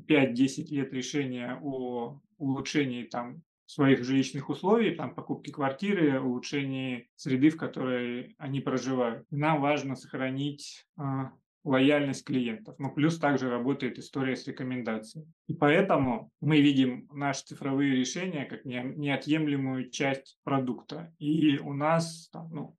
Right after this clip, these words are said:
не возникает сейчас, там, каких-то вопросов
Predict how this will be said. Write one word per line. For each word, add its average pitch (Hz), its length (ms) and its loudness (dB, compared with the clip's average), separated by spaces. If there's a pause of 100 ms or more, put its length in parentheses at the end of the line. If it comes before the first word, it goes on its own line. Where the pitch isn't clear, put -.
(120)
не 147 140 2
возникает 147 800 4
сейчас, - 680 -6 (140)
там, 143 180 -16
каких-то 160 380 -2
вопросов 139 680 0